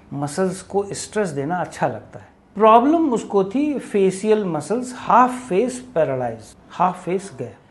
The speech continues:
हालांकि बच गया, अड़तालीस घंटे के अंदर ही doctor के पास चले गए और उनको बचा लिया। ऐसे बहुत सारे case आए, लेकिन मैं एक का example दे रहा हूँ। अब मैं एनालिसिस कर रहा हूँ। हमने कहा, "भाई खाते क्या हो?"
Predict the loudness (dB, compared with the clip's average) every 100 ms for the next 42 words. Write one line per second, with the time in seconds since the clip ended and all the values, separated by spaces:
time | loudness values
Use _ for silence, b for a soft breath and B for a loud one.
0 | b -6 2 2 4 2 2 2 -2 0
1 | -4 0 2 2 0 -2 -2 -2 -2 -2
2 | 0 0 0 0 -2 -4 -10 -8 -6 -6
3 | -6 -8 -6 -8 -8 -8 -8 -10 -12 -14
4 | -12 -10 -10 -10 -14 -14 -16 -18 B 2
5 | 4 4 2 2 2 2 0 -4 -12 -16
6 | -20 -8 -6 -6 -6 0 2 2 0 0
7 | 4 2 2 -2 -4 -8 -10 -10 -10 -12
8 | -14 -18 -20 2 4 6 4 4 2 0
9 | -2 -4 0 0 2 0 -4 -10 -8 -4
10 | -4 0 0 0 -2 -2 -4 -6 -4 -2
11 | -4 0 0 0